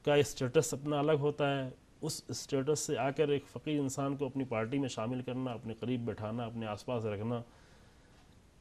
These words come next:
پسند نہیں کرتے۔ یہاں امام دعا کیا فرماتے ہیں؟ امام اسلام میں جو ہے انسان کی تقسیم یہ نہیں کہ مالدار انسان اور غیر مالدار انسان، یہ تقسیم نہیں، بلکہ انسا-، اسلام کے نزدیک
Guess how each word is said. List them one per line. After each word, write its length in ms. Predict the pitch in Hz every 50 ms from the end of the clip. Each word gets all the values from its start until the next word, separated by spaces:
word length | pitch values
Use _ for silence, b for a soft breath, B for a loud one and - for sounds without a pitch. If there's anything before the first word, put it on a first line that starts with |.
| - - - -
پسند 360 | - 113 - - 165 160 165 170
نہیں 120 | 160 131
کرتے۔ 300 | 110 107 98 87 - 92 85 80 - -
یہاں 140 | 113 127 139
امام 260 | 139 147 147 147 139
دعا 200 | 135 156 151 151
کیا 160 | 156 180 165
فرماتے 400 | 139 147 139 135 131 123 120 131
ہیں؟ 200 | 120 117 113 -
امام 280 | 123 135 143 165 175 160 - - - -
اسلام 540 | 135 - - - 139 147 170 196 202 196 196
میں 80 | 196 190
جو 180 | 170 175 160
ہے 260 | 160 175 180 180 180 -
انسان 460 | 147 139 131 - 151 151 165 170 170
کی 80 | 160 160
تقسیم 500 | - - 127 - - - 160 170 170 170 165 B B B B B B B B
یہ 120 | 143 165 180
نہیں 220 | 196 190 170 147
کہ 120 | 127 123
مالدار 640 | 110 110 113 117 113 110 110 104 117 123 151 165 165
انسان 440 | 160 151 143 - 160 156 160 160 160
اور 80 | 147
غیر 300 | 123 117 143 156 143 127
مالدار 420 | 113 110 107 104 101 98 104 101 101
انسان، 320 | 98 87 104 101 104 127
یہ 60 | 147 143
تقسیم 340 | 139 - - - 151 147 143
نہیں، 120 | 127 107 101
بلکہ 240 | 110 110 113 123
انسا-، 340 | 120 120 110 - - 127 -
اسلام 460 | 120 110 - - 135 147 165 180 170
کے 80 | 156 151
نزدیک 440 | 135 123 120 110 113 123 127 123